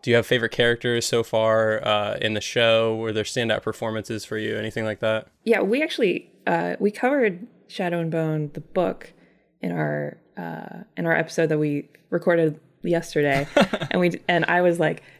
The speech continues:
Speaker 2: "Jenya, I love Jenya." So <laughs> Jenya was one of my favorite. And then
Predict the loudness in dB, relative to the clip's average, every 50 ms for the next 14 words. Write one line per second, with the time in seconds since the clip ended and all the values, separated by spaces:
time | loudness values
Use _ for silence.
0 | _ _ -2 0 2 2 2 4 4 4 4 6 6 4 4 4 4 4 4 4
1 | 4 4 2 2 0 2 2 4 4 4 4 2 2 -2 -6 -8 2 4 4 4
2 | 4 0 -2 -4 2 4 4 4 4 2 0 -2 -4 2 6 8 8 10 8 8
3 | 8 8 8 8 8 6 6 6 4 4 4 4 4 4 4 4 4 2 0 -2
4 | -2 -2 0 2 4 4 4 2 0 -2